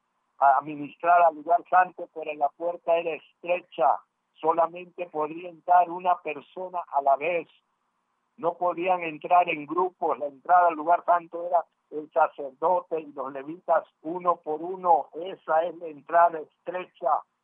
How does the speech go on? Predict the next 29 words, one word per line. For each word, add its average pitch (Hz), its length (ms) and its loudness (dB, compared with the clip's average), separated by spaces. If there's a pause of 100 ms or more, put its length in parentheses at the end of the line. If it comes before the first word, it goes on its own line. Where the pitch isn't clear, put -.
(520)
la 139 140 2
cual 170 320 0
no 175 120 0
puedes 175 440 -4
llevar 170 380 2 (100)
cargas 170 560 4 (400)
del 147 280 -12
pasado, 160 800 2 (180)
no 170 180 -4
puedes 180 420 -14
llevar 165 280 2
maletas 165 560 2
del 151 140 -8 (160)
pecado, 156 880 2 (260)
no 170 160 -10 (100)
puedes 180 340 -12
llevar 156 420 4
tu - 260 -8 (160)
manera 165 560 0
de 151 140 -2
vivir 143 580 -16 (280)
de 151 100 -2
orgullo, 156 960 -2
con 147 280 -12
todas 175 340 0
las 156 180 4
cosas 175 500 -2
que 160 100 -12
te - 140 -20